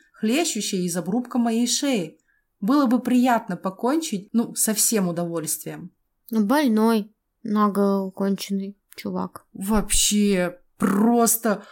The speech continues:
Speaker 1: мне кажется, м, в моем личном рейтинге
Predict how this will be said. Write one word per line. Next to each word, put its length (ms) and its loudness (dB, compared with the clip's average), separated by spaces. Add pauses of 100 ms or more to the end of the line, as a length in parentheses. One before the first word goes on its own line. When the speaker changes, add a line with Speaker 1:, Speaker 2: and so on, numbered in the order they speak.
(340)
Speaker 1:
мне 200 4
кажется, 840 2
м, 420 -2
в 180 2
моем 300 6
личном 380 4
рейтинге 800 4